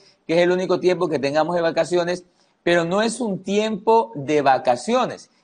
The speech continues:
Es un tiempo de reflexión, es un tiempo de meditación, es un tiempo de oración".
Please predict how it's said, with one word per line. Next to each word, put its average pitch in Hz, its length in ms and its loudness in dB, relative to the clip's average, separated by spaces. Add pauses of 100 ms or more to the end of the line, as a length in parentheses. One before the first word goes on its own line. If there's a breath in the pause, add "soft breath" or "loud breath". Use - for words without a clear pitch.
Es 139 240 0
un 190 160 -2
tiempo 196 380 2
de 165 100 6
reflexión, 175 800 2
es 156 120 -4
un 151 140 -6
tiempo 151 340 0
de 139 120 0
meditación, 131 800 0 (220 loud breath)
es 160 200 0
un 170 160 -4
tiempo 185 420 2
de 147 380 2
oración". 156 760 0